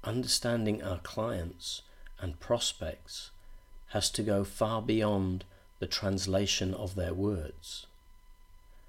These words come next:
We can have the best products or services in the world, but if we can't communicate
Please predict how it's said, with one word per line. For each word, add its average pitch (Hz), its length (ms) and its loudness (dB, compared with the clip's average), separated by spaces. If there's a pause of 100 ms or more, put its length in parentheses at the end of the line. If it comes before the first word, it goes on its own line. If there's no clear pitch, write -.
(1400)
We 104 240 6
can 117 200 0
have 101 440 2
the - 80 -4
best - 460 0
products - 520 0
or 101 200 -2
services 98 680 2
in 101 200 0
the 85 80 2
world, 101 520 -2 (880)
but 92 160 -6
if 104 200 0
we 92 80 0
can't 120 420 -2
communicate 98 920 0